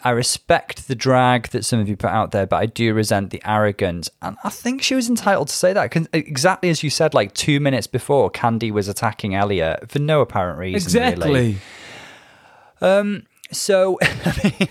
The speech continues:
Speaker 1: it was entertaining T V. What can we say?
Speaker 2: All I gotta say is
Speaker 1: What
Speaker 2: that,
Speaker 1: can we say?
Speaker 2: what I gotta say is that, you know, there's your, she's obviously got some ride or die girls. You know, ride or die girls, uh, her, well, Kandi's ride or die girls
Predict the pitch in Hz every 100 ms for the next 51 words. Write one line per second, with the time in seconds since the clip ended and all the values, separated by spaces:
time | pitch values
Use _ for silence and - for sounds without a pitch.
0 | - 190 175 196 180 185 - 190 175 175
1 | - 202 180 151 175 214 - 165 - 170
2 | 156 160 - 139 180 214 254 185 190 180
3 | 170 180 180 185 185 170 170 175 139 202
4 | 196 180 165 170 143 139 147 147 143 147
5 | - 156 165 139 151 139 127 175 170 180
6 | 202 208 170 156 151 - 143 131 131 127
7 | 135 139 123 117 127 139 139 131 107 101
8 | 139 151 170 180 165 143 143 143 135 123
9 | 107 - 123 117 110 - - 151 160 131
10 | 127 - 156 185 180 131 139 127 123 127
11 | 143 131 123 117